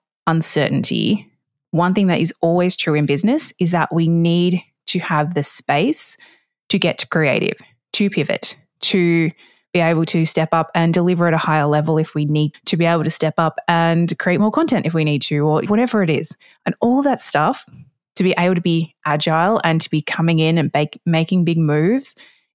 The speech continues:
it requires space. It requires resources. It requires having that sort of baseline covered in the first place. But even if you weren't coming in and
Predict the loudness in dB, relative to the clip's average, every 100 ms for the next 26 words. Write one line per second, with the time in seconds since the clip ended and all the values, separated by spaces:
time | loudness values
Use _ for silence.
0 | -2 0 0 0 0 0 -4 -2 -4 -2
1 | -4 -4 -8 _ _ _ -6 -2 -2 -2
2 | 0 0 2 2 0 -2 -4 -10 _ _
3 | -2 0 0 -2 -2 -2 -4 -4 -6 -8
4 | _ -6 -2 -2 -4 0 2 2 0 -2
5 | -2 0 0 0 -2 -6 _ _ _ -4
6 | -2 -4 -4 -4 -2 0 0 -2 -2 -4
7 | -2 0 0 -2 -4 -2 -2 0 -2 -2
8 | -2 -4 -8 -18 -6 -2 0 2 2 0
9 | 0 -2 -4 -14 -10 -4 -2 0 0 0
10 | 0 2 2 2 0 0 -2